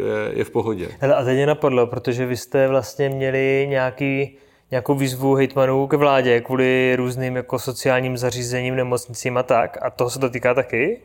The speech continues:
Speaker 2: Tady tyhle, ty stropy, nebo ne?
Speaker 1: No, týká, ale ještě tam platí to, že my to budeme nakupovat přes nějakého toho státního obchodníka, který oni říkají, my teďka děláme kroky k tomu, aby jsme ho založili.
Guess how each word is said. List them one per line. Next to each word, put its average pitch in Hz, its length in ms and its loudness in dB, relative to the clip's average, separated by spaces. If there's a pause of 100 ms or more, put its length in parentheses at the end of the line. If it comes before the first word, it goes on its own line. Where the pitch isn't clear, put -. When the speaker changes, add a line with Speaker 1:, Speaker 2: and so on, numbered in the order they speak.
(140)
Speaker 2:
Tady 131 200 -2
tyhle, 123 400 2
ty 120 100 -8
stropy, 127 380 -4
nebo 175 200 -2
ne? 101 180 -6 (320)
Speaker 1:
No, 123 120 0
týká, 135 720 0
ale 120 420 2
ještě - 180 -2
tam 127 260 -4
platí 127 400 -2
to, 123 200 0
že 120 220 2 (540)
my 117 180 -4
to 117 120 -2
budeme 120 220 2
nakupovat 117 380 -2
přes 120 240 -4
nějakého 117 240 -4
toho 120 100 0
státního 117 640 0
obchodníka, 110 640 -2
který 117 280 -2
oni 113 180 -2
říkají, 113 260 0
my 117 100 0
teďka 113 220 -2
děláme 113 220 0
kroky 113 260 0
k - 60 -14
tomu, 117 180 0
aby 110 120 -2
jsme 120 140 -4
ho 113 120 0
založili. 98 540 0